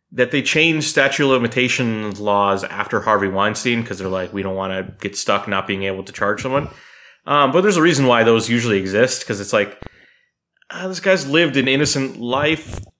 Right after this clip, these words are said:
to our knowledge, for the last twenty years, and now he goes to prison for thirty years. It's a little,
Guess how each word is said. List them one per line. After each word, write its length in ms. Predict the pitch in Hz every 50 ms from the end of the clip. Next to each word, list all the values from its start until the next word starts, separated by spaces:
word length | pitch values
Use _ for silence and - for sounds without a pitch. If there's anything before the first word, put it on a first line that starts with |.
| _ -
to 180 | - 160 147
our 140 | 143 151 156 160
knowledge, 420 | 180 180 180 190 196 185 190 -
for 120 | - -
the 40 | 160 156
last 180 | 156 156 - -
twenty 240 | 160 151 151 151
years, 340 | 151 156 165 175 170 156 -
and 220 | - - 113 110 110
now 200 | 113 120 123 127
he 100 | 123 120
goes 240 | 120 127 127 127 127
to 80 | - 113
prison 500 | - 139 135 127 135 131 127 123 120 123 - - - - - _ _ _
for 120 | - - -
thirty 300 | - 143 143 156 151 156
years. 300 | 160 165 170 165 160 131
It's 120 | 127 117 -
a 40 | 143
little, 580 | 156 175 170 156 139 120 - - - _ _